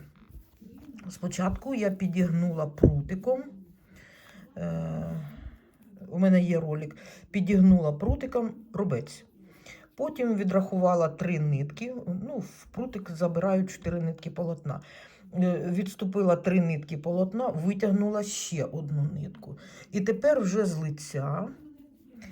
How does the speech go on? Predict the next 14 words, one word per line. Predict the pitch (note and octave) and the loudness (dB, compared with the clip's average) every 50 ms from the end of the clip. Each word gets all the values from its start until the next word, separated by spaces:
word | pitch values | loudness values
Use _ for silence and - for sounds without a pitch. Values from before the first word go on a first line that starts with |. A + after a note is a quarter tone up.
| - - - - - - - | -20 -20 -20 -20 -20 -12 -4
е, | - E3+ | -4 -2
бо | E3+ E3 G#3 A3+ | 0 2 2 2
є | G#3 G3+ G3+ | 4 4 4
різні | G3+ G3+ F#3+ F#3 F#3 F3+ E3+ | 4 4 4 6 6 4 4
способи, | - - - - E3+ - - - - C4 A#3 A3+ F#3+ | 2 -4 -10 -8 -6 -4 -4 -4 -6 -4 -2 0 0
я | F3+ G3 G3 | 2 2 2
показую | F#3+ G3 F#3 - F#3 F#3+ F#3 F#3 F3+ E3+ E3 E3+ | 0 0 -4 0 2 2 2 2 0 -2 -2 0
вам | E3 E3 F3 - | 0 0 0 -2
свій. | - - - - C#3+ C3+ C#3 - - - | -4 -8 -10 -8 -8 -6 -8 -8 -10 -12
Такий, | - - D3 - G#3+ | -12 -12 -8 -6 -4
щоб | F#3 - - D#3+ | -4 -4 -4 -4
він | D#3+ F3+ F3 E3 D#3 | -2 0 0 0 0
був, | D3+ E3+ D#3 D3 - - - - - - - - | -2 -4 -6 -8 -10 -12 -16 -20 -20 -20 -14 -6
виглядав | - C#3+ D#3+ F#3 - G3 - - - - G3 G#3 G#3 F#3+ | -2 2 2 4 4 2 0 -4 -4 0 0 0 0 0